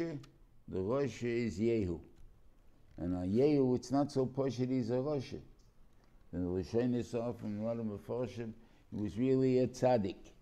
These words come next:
And the only thing that, because he did everything the Rabbeinu Shalom wanted him, Kol Asher B'Levavi he did. But he listened to the letter of, uh, Achi Ashiloni, which is really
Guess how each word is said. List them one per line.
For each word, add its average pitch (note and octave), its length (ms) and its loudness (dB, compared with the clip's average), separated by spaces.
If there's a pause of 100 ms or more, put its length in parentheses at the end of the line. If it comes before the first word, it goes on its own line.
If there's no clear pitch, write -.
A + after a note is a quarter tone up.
(380)
And - 80 -10
the E2 120 -4
only B2+ 260 2
thing A#2+ 360 -4
that, A#2+ 240 -2
because A2+ 340 -4
he G#2+ 100 -4
did A2+ 240 -2
everything B2+ 600 0
the A#2+ 100 -2
Rabbeinu B2+ 500 2
Shalom B2+ 200 4
wanted B2+ 460 2
him, E2 200 -2
Kol A#2 220 0
Asher B2+ 260 0
B'Levavi B2 600 2
he F2 300 -6
did. - 180 -8 (720)
But A#2+ 300 2 (640)
he D#2+ 160 -4
listened A#2 540 -2
to E2 60 -8
the D2 100 -8
letter G2 440 0
of, E2+ 140 -4 (280)
uh, D#2 120 -10 (480)
Achi A#2 340 -4
Ashiloni, F2 760 -2 (160)
which D#2 340 -10
is - 420 -10 (580)
really G2 580 6